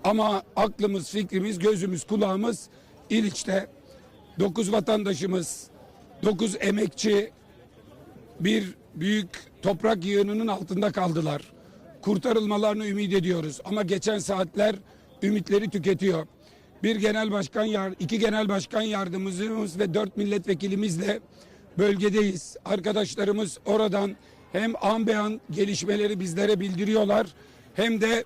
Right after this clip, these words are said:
ön raporlarını hazırladılar. Ön raporları korkunç ihmallere işaret ediyor.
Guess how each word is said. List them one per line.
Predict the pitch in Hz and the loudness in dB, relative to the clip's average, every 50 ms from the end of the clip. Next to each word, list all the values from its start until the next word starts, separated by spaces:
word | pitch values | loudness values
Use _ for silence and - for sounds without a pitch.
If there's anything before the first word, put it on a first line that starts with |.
| - - | -2 0
ön | 226 240 240 240 | 0 2 2 4
raporlarını | 233 220 165 196 220 214 214 214 208 214 220 | 2 2 2 2 2 4 4 4 4 2 2
hazırladılar. | 202 196 220 165 190 208 202 208 196 165 190 190 185 196 214 - - - - - - - - - - - - | 2 2 2 2 2 2 2 2 2 2 2 2 2 2 2 -2 -10 -20 -20 -20 -20 -20 -20 -20 -20 -10 -4
Ön | - 214 240 240 240 | 0 0 2 2 2
raporları | 233 214 160 214 226 220 214 220 214 214 220 233 240 - - - - - - - | 2 2 4 2 4 4 4 4 4 4 2 2 0 -2 -6 -16 -20 -20 -12 -4
korkunç | - 190 220 226 220 - - - 262 - - - | 0 2 2 2 2 0 -2 -2 -2 -2 -4 -6
ihmallere | - 214 208 202 190 208 208 220 220 214 214 208 233 240 | -4 -2 -2 0 0 0 0 0 0 0 2 2 2 2
işaret | 254 180 - 214 208 202 214 220 214 190 | 0 -2 -2 0 0 2 2 2 2 2
ediyor. | 202 185 165 180 170 165 160 165 | 0 0 2 0 0 0 -2 -4